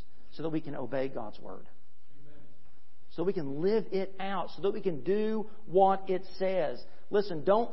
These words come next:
Speaker 1: fall into the trap of thinking that the end goal of Bible study is the acquisition of information. No, the point of Bible reading and Bible study is for spiritual transformation. Paul wrote in First Corinthians eight one that knowledge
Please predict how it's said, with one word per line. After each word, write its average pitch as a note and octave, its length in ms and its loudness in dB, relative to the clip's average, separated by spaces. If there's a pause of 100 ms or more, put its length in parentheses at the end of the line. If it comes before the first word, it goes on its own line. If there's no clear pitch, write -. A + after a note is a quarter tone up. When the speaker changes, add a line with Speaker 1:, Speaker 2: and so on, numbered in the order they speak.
Speaker 1:
fall A3 280 4
into G3+ 160 2
the F#3 100 2
trap G#3 500 -2 (240)
of G#3 180 4
thinking G#3+ 280 0
that F#3 100 0
the G3 200 4
end G#3+ 180 0
goal G#3+ 360 10
of F3 140 4
Bible G#3 440 6
study G3 380 6 (180)
is F#3+ 160 6
the F#3+ 140 2
acquisition F#3+ 540 4
of E3 120 6
information. G3+ 880 4
No, F#3 320 6 (180)
the F3+ 80 0
point A3+ 340 4
of D#3+ 120 0
Bible A3 320 6
reading A3 260 4
and F#3+ 100 2
Bible A3 280 4
study F#3+ 340 2 (140)
is F#3+ 140 2
for F#3+ 100 -2
spiritual G#3+ 760 4 (160)
transformation. A3 1000 2 (1500)
Paul A3+ 220 8
wrote A#3 160 12
in G#3 100 4
First A#3 260 4
Corinthians A3 400 2
eight A3+ 160 4
one A#3+ 340 4
that F#3+ 120 2
knowledge A3+ 680 6